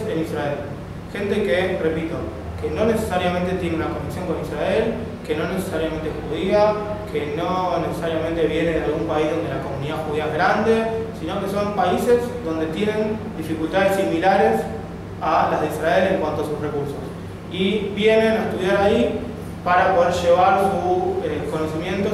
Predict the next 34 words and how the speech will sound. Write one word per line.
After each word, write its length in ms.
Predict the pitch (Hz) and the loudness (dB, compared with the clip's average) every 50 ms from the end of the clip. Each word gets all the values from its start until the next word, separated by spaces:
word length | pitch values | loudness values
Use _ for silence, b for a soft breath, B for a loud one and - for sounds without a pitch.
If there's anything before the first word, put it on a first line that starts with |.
| 214 214 208 | 0 -2 -2
y 100 | - 170 | -2 -2
cambiar 540 | 170 160 165 165 175 202 208 214 214 214 214 214 | -2 0 0 0 2 4 6 6 6 6 4 2
y 40 | - | 0
modificar 840 | 160 160 - - 165 170 180 190 196 202 - - - - - - - - - - - | 0 0 0 -2 -4 0 2 4 4 4 4 2 0 -2 -4 -6 -8 -8 -8 -6 -4
la 120 | 160 156 156 | -2 0 0
realidad 520 | 156 151 151 151 147 160 170 175 175 165 | 0 0 -2 0 0 2 4 4 4 4
de 420 | 156 151 165 165 170 170 - - - | 4 4 4 2 2 2 0 -2 -2
las 100 | - - - - | -4 -4 -4 -4
comunidades 540 | 151 139 147 147 151 156 165 170 170 151 143 | -4 -4 -4 -4 -4 -2 0 0 0 0 -2
donde 160 | 139 143 143 | -4 -6 -6
viven. 240 | 143 139 135 135 135 - - - - - - - - - - - - - - - - | -6 -6 -6 -6 -8 -8 -8 -10 -10 -12 -12 -12 -12 -12 -12 -12 -12 -12 -12 -8 -2
Obviamente, 800 | 170 170 175 190 185 185 190 196 196 196 202 202 202 202 202 180 | 0 2 4 4 4 4 4 2 2 2 2 2 4 2 2 2
esta 220 | 170 170 175 175 170 | 0 0 0 0 0
zona 440 | 170 180 175 185 185 185 - - | 0 0 0 0 0 0 -2 -2
se 160 | - - - 151 | -4 -4 -4 -2
terminó 300 | 147 143 143 151 156 156 | -2 -2 -2 -2 -2 -2
convirtiendo 520 | 156 151 143 143 143 143 156 160 160 151 | -2 -2 -2 -2 -2 -2 -2 -2 -2 -2
en 80 | 151 151 | -2 -4
un 80 | 151 151 | -4 -2
lugar 180 | 151 147 147 | -2 -2 -2
también 260 | 147 147 - - - - | -2 -2 -4 -4 -4 -4
turístico, 800 | 120 156 185 226 208 202 202 202 196 196 196 202 196 196 196 - - - - - - | -4 -2 0 0 0 0 0 0 -2 0 0 0 2 0 0 -2 -4 -8 -10 -10 -8
al 420 | 160 151 139 143 139 135 - - - | -6 -4 -4 -4 -4 -6 -8 -6 -4
poder 320 | 151 147 151 156 156 151 | -2 0 2 2 4 4
ver 440 | 156 160 165 165 170 165 165 160 165 | 4 4 4 4 4 4 2 2 0
dónde, 260 | 156 151 151 151 151 | -2 -2 -2 -2 -4
dónde 400 | 151 147 143 143 139 143 143 139 | -4 -6 -6 -6 -6 -6 -6 -6
estás 160 | 139 151 160 - - | -6 -6 -6 -6 -4
caminando 360 | - - - 156 160 160 156 | -4 -4 -2 -4 -4 -4 -4
en 80 | - | -4
el 140 | 147 143 139 | -6 -6 -6
medio 220 | 147 156 160 160 160 | -4 -2 0 0 0
del 160 | 143 147 147 | -2 -4 -4
desierto 680 | - 175 180 175 180 175 175 180 180 180 180 180 180 | -4 -4 -2 -2 0 0 2 2 2 2 2 2 -2